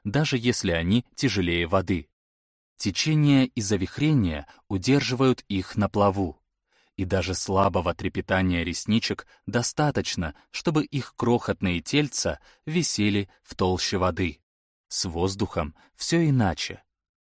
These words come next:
Даже микроорганизму будет крайне трудно парить в столь разреженной среде, как атмосфера. От ресничек не будет никакого проку, и только движение воздушных потоков, которое, правда, бывает очень мощным,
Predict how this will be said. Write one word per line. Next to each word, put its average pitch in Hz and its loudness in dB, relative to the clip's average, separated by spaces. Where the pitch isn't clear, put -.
Даже 90 0
микроорганизму 90 -2
будет 123 -4
крайне 117 0
трудно 120 -2
парить 95 -2
в - -10
столь 170 0
разреженной 98 2
среде, 104 0
как - -2
атмосфера. 92 -2
От - -6
ресничек 95 -4
не 104 0
будет 101 -2
никакого 104 0
проку, 123 -2
и 117 -10
только 151 0
движение 120 2
воздушных 101 -2
потоков, 104 -2
которое, 87 0
правда, 85 -2
бывает 95 2
очень 92 -4
мощным, 87 -2